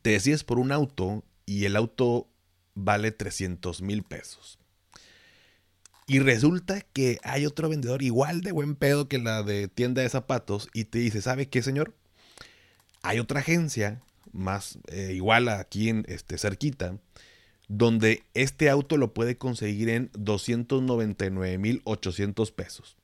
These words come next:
O sea, cuatrocientos pesos más barato". ¿Irías a la otra agencia por cuatrocientos pesos? Si eres un mortal como yo y como todos, seguramente no.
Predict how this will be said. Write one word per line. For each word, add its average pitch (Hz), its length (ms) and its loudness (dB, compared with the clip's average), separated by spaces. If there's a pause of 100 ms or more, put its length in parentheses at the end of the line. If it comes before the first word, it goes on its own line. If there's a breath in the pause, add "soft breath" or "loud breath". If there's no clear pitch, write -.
(140)
O 87 80 -4
sea, 98 300 0 (180)
cuatrocientos 113 720 0
pesos 113 280 -4
más 104 160 -8
barato". - 380 -12 (1700 soft breath)
¿Irías 131 400 6
a 147 40 0
la 123 100 2
otra 127 180 -2
agencia 123 340 0
por 113 140 -6
cuatrocientos 104 540 -4
pesos? 160 360 -6 (1300 soft breath)
Si - 280 2
eres 143 220 8
un 147 140 8
mortal 131 500 6
como 120 260 2
yo 110 140 4
y 117 80 0
como 110 240 2
todos, 131 400 0
seguramente 131 920 4
no. 170 320 -2